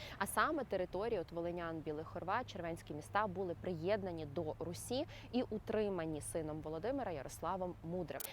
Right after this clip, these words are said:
Володимир Великий проводив ряд реформ ще до прийняття християнства. Це була адміністративна реформа, коли він призначив своїх синів замість вождів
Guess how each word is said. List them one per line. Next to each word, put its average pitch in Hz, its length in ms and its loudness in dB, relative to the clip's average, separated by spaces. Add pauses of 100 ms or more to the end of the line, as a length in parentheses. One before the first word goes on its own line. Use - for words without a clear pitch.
(100)
Володимир 285 340 4
Великий 254 380 2 (180)
проводив 214 540 2
ряд 175 300 2
реформ 269 580 2
ще - 220 -2
до 208 300 4
прийняття 160 460 -2
християнства. 208 720 -6
Це 226 140 -2
була 190 300 0
адміністративна 247 880 0
реформа, 180 540 0 (280)
коли 202 420 4
він 214 260 2
призначив 190 760 -2
своїх 165 440 -4
синів 170 520 -2
замість 185 720 -2
вождів 165 580 -2